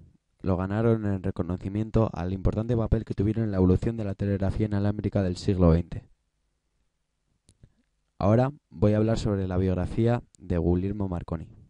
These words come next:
Marconi nació en Bolonia el veinticinco de abril de mil ochocientos setenta y cuatro. Su familia,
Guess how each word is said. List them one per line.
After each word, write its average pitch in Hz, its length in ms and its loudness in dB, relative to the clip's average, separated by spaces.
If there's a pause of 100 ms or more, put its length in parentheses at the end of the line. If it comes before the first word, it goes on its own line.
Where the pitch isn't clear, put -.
(1500)
Marconi 127 540 0 (140)
nació 107 340 -2
en 113 80 -8
Bolonia 120 420 0
el 90 80 -4
veinticinco 98 520 -4
de 113 60 2
abril 117 200 0
de 107 80 -4
mil 104 140 -6
ochocientos 107 480 -8
setenta 90 320 -10
y 85 40 -8
cuatro. - 360 -6 (2000)
Su 107 200 -8
familia, 120 500 -2